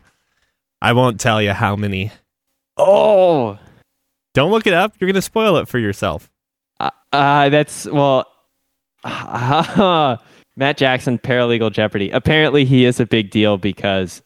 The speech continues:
Speaker 2: I type it, I type Matt Paralee, and I get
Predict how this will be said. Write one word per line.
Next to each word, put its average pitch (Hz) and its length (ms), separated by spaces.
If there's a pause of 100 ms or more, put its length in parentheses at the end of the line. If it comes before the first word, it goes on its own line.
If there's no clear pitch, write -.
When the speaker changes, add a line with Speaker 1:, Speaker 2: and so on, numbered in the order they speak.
(180)
Speaker 2:
I 107 140
type 107 320
it, 101 200
I 113 140
type 123 460
Matt 113 480
Paralee, 117 720 (320)
and 117 160
I 110 100
get 98 400